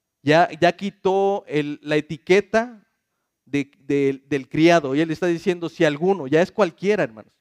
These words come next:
¿Sí? En ese sentido, todos somos criados con amos terrenales. Quizás no todos hemos desempeñado una posición o un puesto de autoridad, pero algo que sí es ciertísimo, hermanos, todos estamos bajo autoridad. Todos.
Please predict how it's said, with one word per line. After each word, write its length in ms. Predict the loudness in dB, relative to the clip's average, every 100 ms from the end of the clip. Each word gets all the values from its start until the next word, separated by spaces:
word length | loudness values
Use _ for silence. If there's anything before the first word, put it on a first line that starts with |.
| _ _ _ _ _ _ _ _ _
¿Sí? 320 | -10 -8 -10 _ _ _ _ _ -6
En 80 |
ese 180 | -2 -2
sentido, 380 | 0 -2 0 -4
todos 340 | -2 -2 -2
somos 380 | -4 -6 -6 -6
criados 480 | -6 -2 0 -2 -6
con 180 | -6 -4
amos 300 | -4 -6 -2
terrenales. 840 | -2 -2 -4 -8 -8 -16 _ _ _ _ _
Quizás 320 | -6 0 0
no 140 | -2 -4
todos 280 | -2 -2
hemos 240 | -4 -6 -6
desempeñado 600 | -6 -8 -6 -4 -4 -4
una 160 | -4
posición 720 | -6 -6 -8 -8 -10 -2 -2 -2
o 20 |
un 160 | -6 -8
puesto 400 | -2 -2 -2 -8
de 80 |
autoridad, 640 | -8 -6 -8 -2 -2 -2 _ _ _ _ _ _ _ _ 0
pero 280 | 2 4
algo 240 | 2 0 -2
que 140 | -6
sí 220 | -6 -2
es 80 | -4
ciertísimo, 800 | -4 0 2 2 -4 -6 -4 -6
hermanos, 320 | -6 -8 -12 _
todos 300 | -2 -2 -6
estamos 280 | -8 -8 -6
bajo 140 | -8
autoridad. 360 | -8 -8 -8 -10 _ _ _ _ _ _ _ _ -4
Todos. 460 | -4 -6 -12 _